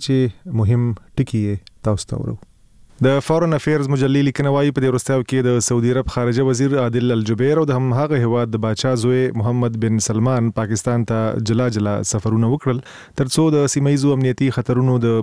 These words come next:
مخنیوي په لړ کې د پاکستان د مشرتابه ملاتړ ترلاسه کړي. د لیکنې تر مخه سعودي چارواکي غواړي چې له ایران سره په شخړه کې پاکستان د دوی په طرف ودرېږي.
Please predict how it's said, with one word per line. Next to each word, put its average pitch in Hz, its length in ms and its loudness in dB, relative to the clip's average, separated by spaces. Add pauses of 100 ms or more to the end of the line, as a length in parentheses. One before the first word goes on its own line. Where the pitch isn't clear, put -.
مخنیوي 123 380 0
په 123 100 0
لړ 117 140 -2
کې 139 180 0
د - 80 -2
پاکستان 113 540 0
د 110 80 2
مشرتابه 107 840 -2
ملاتړ 104 760 -2
ترلاسه 101 420 -4
کړي. - 100 -10 (600)
د 127 120 4 (140)
لیکنې 156 320 0
تر 147 140 0
مخه 143 260 0
سعودي 135 240 0
چارواکي 127 420 -2
غواړي 139 380 0
چې 120 240 2
له 117 100 2
ایران 123 320 0
سره 117 300 0
په 110 220 0
شخړه 127 280 -2
کې 143 240 0
پاکستان 110 560 -2 (100)
د 107 140 2 (140)
دوی 131 160 2 (160)
په 98 180 -2 (140)
طرف 101 260 -4 (220)
ودرېږي. 104 520 -4